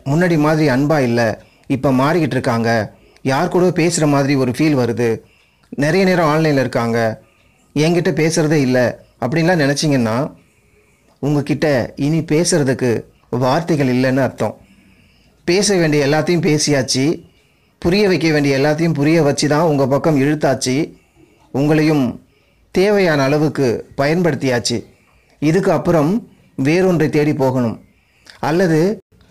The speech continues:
இதெல்லாம் போதும் அப்படின்னு தோணின பிறகு அவங்க வேறொன்னை தேடி போறதுக்கான ஆரம்ப கட்டமா தான் இங்கிருந்து விலகுதலை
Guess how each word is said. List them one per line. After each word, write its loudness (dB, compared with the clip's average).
இதெல்லாம் 2
போதும் 0
அப்படின்னு 0
தோணின 2
பிறகு -2
அவங்க 0
வேறொன்னை 2
தேடி 2
போறதுக்கான 0
ஆரம்ப 0
கட்டமா 0
தான் -2
இங்கிருந்து 0
விலகுதலை 0